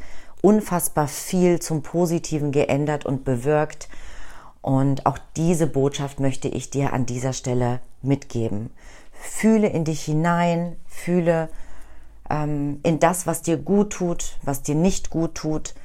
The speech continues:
Und dann folge einfach diesem Impuls, dieser Intuition, deinem Herzen. Ähm, es ist unfassbar wichtig,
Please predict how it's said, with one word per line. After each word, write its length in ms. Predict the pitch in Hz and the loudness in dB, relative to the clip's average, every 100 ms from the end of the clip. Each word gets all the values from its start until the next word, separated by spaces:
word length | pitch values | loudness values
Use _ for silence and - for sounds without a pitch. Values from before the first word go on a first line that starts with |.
| - - - | -14 -16 -2
Und 120 | 156 | 4
dann 140 | 165 | 4
folge 500 | 147 - 180 196 185 | 2 4 6 6 4
einfach 340 | - 147 165 165 | 2 2 2 -2
diesem 360 | 156 160 160 | -2 0 2
Impuls, 520 | 123 147 - 180 180 180 | 2 0 4 4 4 2
dieser 260 | 151 151 | 0 2
Intuition, 840 | - 151 151 151 - - 170 180 160 | 2 2 0 0 -2 2 6 6 4
deinem 280 | 147 147 143 | 2 2 0
Herzen. 680 | 147 160 165 - 160 156 - - - - - - - - | 0 0 0 0 2 0 -2 -12 -14 -16 -12 -12 -8 -2
Ähm, 520 | 143 143 143 139 139 143 | -2 0 -2 -2 -2 -2
es 120 | 147 | 0
ist 260 | 151 - - | -2 -4 4
unfassbar 800 | 190 214 208 180 - - 147 131 | 8 8 6 0 0 -2 0 2
wichtig, 640 | 170 - 165 156 - | 2 2 0 0 -4